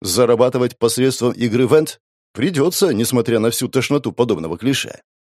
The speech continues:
Я что, в пухленьком представителе ранее популярного жанра элит Р П Г? Небось, скоро найду убер-артефакт, который позволит врагов с удара выносить, да?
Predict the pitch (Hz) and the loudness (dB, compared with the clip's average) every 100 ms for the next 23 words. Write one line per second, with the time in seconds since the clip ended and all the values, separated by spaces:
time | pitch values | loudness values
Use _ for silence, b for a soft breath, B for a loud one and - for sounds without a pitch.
0 | _ 98 107 101 110 - 65 - 143 131 | _ -2 2 2 0 -4 -4 -2 -2 0
1 | 131 123 127 139 123 120 127 127 127 113 | 0 2 0 -2 -2 0 0 2 2 4
2 | 92 113 127 120 113 107 120 117 110 92 | 4 2 2 -2 -2 2 2 2 0 2
3 | 117 120 120 - 117 120 117 - 131 165 | 0 2 0 0 -2 -2 -2 -2 0 0
4 | 156 _ _ _ _ - 240 196 196 - | -2 _ _ _ _ -4 2 4 2 2
5 | 151 180 135 113 95 139 135 - 120 113 | 0 2 4 2 2 0 0 0 0 2
6 | - 113 - 104 113 117 - 113 113 104 | 0 -2 -2 -2 0 0 -2 -2 -2 0
7 | 147 180 147 92 117 120 90 - 143 82 | 2 2 0 0 0 0 -2 0 0 2
8 | 113 131 - 71 180 - | 0 0 -2 0 0 0